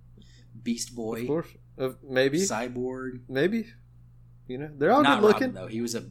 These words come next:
Speaker 1: Robin was a bitch.
Speaker 2: <laughs> Ro-, Ro-, Robin's a little basic boy with tools. He has no powers.
Speaker 1: Number,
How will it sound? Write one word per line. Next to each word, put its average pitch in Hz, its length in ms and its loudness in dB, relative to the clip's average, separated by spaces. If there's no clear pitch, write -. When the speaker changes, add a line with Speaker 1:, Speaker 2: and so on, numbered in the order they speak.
Speaker 1:
Robin 143 380 2
was 110 120 -4
a 104 40 -8
bitch. - 400 -12
Speaker 2:
<laughs> 175 420 6
Ro-, - 300 2
Ro-, 147 260 6
Robin's 180 380 6
a 185 60 8
little 165 180 8
basic 139 440 6
boy 127 240 4
with 117 300 -4
tools. 120 640 -4
He 135 120 0
has 131 180 0
no 123 100 -2
powers. 110 380 -2
Speaker 1:
Number, 131 380 2